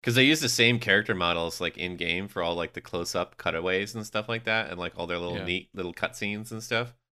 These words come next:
Speaker 1: It's, like, wild to me that they can have such a high resolution just mesh like that as their in game art, but also their cutscene art, and, like, it just looks good.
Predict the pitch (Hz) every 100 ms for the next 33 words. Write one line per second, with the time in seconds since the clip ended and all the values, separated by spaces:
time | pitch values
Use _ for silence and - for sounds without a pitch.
0 | _ 92 - 90 82 - 87 85 90 85
1 | 85 - 85 78 82 - 95 98 95 87
2 | 87 82 - - 95 - 90 87 85 90
3 | 87 - 82 78 78 _ _ _ _ _
4 | - 101 - - _ _ _ _ 107 101
5 | 107 - 131 104 107 101 87 98 101 95
6 | 92 98 98 95 92 98 92 92 95 104
7 | 92 92 87 - - 101 92 90 92 -
8 | 90 85 85 85 - 95 90 - 92 90
9 | - 98 95